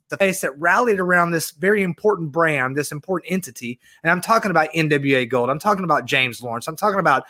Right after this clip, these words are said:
Jay Cal and what he's doing over at Alliance Blog, you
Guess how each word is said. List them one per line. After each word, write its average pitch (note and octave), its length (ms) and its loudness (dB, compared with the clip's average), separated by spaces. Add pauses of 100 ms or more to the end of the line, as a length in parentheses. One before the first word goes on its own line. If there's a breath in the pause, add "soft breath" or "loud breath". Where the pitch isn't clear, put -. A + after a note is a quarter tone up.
(180 soft breath)
Jay D#3+ 260 4
Cal D#3+ 320 4
and C3+ 80 -2
what C#3+ 120 2
he's C3+ 140 -4
doing D3 200 0
over C3+ 200 0
at B2+ 40 -2
Alliance B2 340 -2
Blog, G2+ 360 -2 (520 soft breath)
you C#3+ 120 0